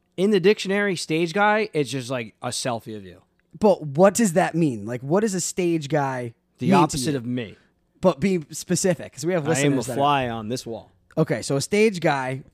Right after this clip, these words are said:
Speaker 2: meaning me, meaning what? Like, someone that
Speaker 1: Spotlight's pointed.
Speaker 2: spot, like, could, does well, thrives in,
Speaker 1: Having,
Speaker 2: like,
Speaker 1: having a day.
Speaker 2: having a day.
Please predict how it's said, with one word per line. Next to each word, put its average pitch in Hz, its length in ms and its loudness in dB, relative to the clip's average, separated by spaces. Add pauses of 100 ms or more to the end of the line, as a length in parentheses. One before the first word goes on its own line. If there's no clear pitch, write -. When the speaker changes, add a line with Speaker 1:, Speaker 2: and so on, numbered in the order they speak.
Speaker 2:
meaning 151 320 2
me, 143 340 0
meaning 143 400 -2
what? 120 240 -4
Like, 107 120 -14
someone 131 320 -4
that 123 260 -8
Speaker 1:
Spotlight's 135 640 0
pointed. 127 540 -4 (340)
Speaker 2:
spot, 151 400 -2
like, 139 140 -6
could, 135 420 -4
does 151 220 2
well, 143 320 2
thrives 139 340 -4
in, 135 60 -4
Speaker 1:
Having, 135 320 2
Speaker 2:
like, 127 100 -8
Speaker 1:
having 135 320 -2
a 139 60 -6
day. 120 460 -6
Speaker 2:
having 135 260 -6
a 135 40 -6
day. 120 380 -6